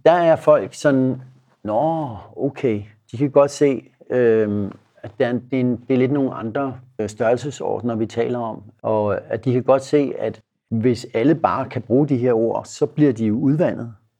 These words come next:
Og pludselig en dag, så står vi, og alle siger bare bæredygtige, og så er man ligeglad, og det, det betyder jo alligevel ikke noget,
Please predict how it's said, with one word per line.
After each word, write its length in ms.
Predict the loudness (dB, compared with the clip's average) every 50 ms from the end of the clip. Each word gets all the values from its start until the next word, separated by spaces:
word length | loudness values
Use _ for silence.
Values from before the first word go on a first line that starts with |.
| _ _ -2
Og 160 | -2 -2 0
pludselig 320 | 0 0 0 0 0 -2
en 60 | 0
dag, 220 | 2 0 0 0 -4
så 120 | -8 -10
står 260 | -6 -2 -2 -2 0
vi, 180 | 0 -2 -2 -2
og 200 | 0 0 0 0
alle 140 | 0 -2 -4
siger 180 | -2 -2 0
bare 200 | 2 2 2 0
bæredygtige, 680 | 2 0 0 0 0 -2 -2 -4 -4 -4 -4 -4 -4 -4
og 60 | -6
så 120 | -8 -6 -6
er 40 |
man 160 | -4 -4 -4 -6
ligeglad, 380 | -8 -6 -4 -2 -2 -2 -2
og 400 | -2 -4 -4 -6 -6 -6 -8 -12 -14 _ _ _ _ -16 _ -4
det, 300 | -4 -4 -4 -6 -6 -4
det 140 | -4 -4 -2
betyder 320 | -4 -6 -4 -2 -2 0
jo 140 | 0 0 -2
alligevel 280 | -4 -6 -8 -8 -8
ikke 120 | -8 -6 -6
noget, 180 | -6 -8 -10